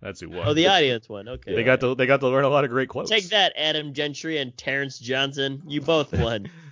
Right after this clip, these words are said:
Speaker 2: You too, Marcus Robinson.
Speaker 1: <laughs> And H-, Mark Hoban. He listens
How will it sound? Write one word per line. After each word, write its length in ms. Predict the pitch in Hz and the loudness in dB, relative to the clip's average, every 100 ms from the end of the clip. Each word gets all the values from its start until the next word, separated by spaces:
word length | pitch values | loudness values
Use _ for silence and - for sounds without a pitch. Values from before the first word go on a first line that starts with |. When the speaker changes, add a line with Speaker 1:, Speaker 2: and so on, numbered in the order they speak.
| - _ _ _ _ 302 | -20 _ _ _ _ -6
Speaker 2:
You 160 | 208 247 | -2 -2
too, 300 | - 254 175 | 0 0 0
Marcus 480 | 156 160 160 147 | 0 0 0 -2
Robinson. 680 | 143 139 139 135 135 120 123 _ _ | 0 0 0 -2 -8 -8 -12 _ _
Speaker 1:
<laughs> 180 | 165 - 240 240 139 254 277 170 _ _ _ _ _ _ _ _ _ _ _ - | -8 -6 -8 -6 -8 -8 -8 -10 _ _ _ _ _ _ _ _ _ _ _ -4
And 200 | 151 139 | -4 -2
H-, 120 | 131 | 0
Mark 260 | 135 135 - | 2 2 2
Hoban. 380 | 131 113 101 | 0 0 -4
He 120 | 101 117 | -6 -4
listens 500 | 113 - 90 - | -4 -4 -12 -20